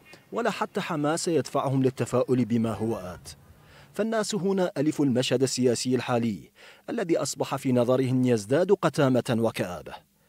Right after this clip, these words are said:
كئيب لأن القوى السياسية لم تحقق أي منجز يقربها من بعضها البعض، فهي تراوح في مكانها،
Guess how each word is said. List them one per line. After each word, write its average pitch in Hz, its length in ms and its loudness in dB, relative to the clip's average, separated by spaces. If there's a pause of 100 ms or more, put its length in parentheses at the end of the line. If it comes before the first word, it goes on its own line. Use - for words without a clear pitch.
(340)
كئيب 220 320 -2
لأن 160 380 0
القوى 131 280 2
السياسية 131 640 0 (220)
لم 226 140 -2
تحقق - 480 -4
أي 147 220 2
منجز 131 560 2 (340)
يقربها 208 560 0
من 156 240 2
بعضها 117 380 -2
البعض، 76 360 -12 (580)
فهي 233 240 0
تراوح 131 540 2
في 139 180 -2
مكانها، 117 600 -4